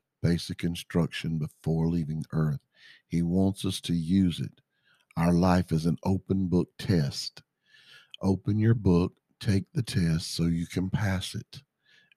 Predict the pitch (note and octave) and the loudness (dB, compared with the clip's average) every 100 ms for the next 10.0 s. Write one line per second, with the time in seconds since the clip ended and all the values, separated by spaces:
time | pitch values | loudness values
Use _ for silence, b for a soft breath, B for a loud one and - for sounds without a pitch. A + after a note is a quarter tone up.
0 | - E2+ E2 E2+ F2 E2 D2 E2+ D#2 - | -6 0 0 0 -2 -4 -4 -4 -4 -4
1 | - D#2 - - - E2 E2+ F2+ - _ | -4 -4 -4 -6 -4 -2 -2 -6 -16 _
2 | _ _ _ _ _ _ _ _ _ _ | _ _ _ _ _ _ _ _ _ _
3 | _ _ _ _ - G2 F2+ - B2+ C#3+ | _ _ _ _ -4 -4 -2 2 4 4
4 | G#2 - D#2 - A2 A2+ E2 E2 E2+ - | 2 -2 -6 0 2 2 0 -2 -2 -4
5 | G2+ C#3 C3+ A2 F2 E2+ - - G#2+ G2+ | 4 4 6 2 0 -2 -2 2 8 8
6 | D#2 C2 - _ _ _ _ F2+ - F#2 | 8 0 -8 _ _ _ _ -6 0 0
7 | D#2 E2 E2 C#2+ D#2+ - - _ _ B | 0 -2 -2 -4 -8 -12 -18 _ _ B
8 | B B B C3 C#3 A#2+ A2 - G#2 G#2 | B B B 4 8 8 4 0 2 4
9 | G2 F#2 D2+ - G2 F2+ E2 D#2 E2 | 4 2 -2 0 2 2 0 0 -2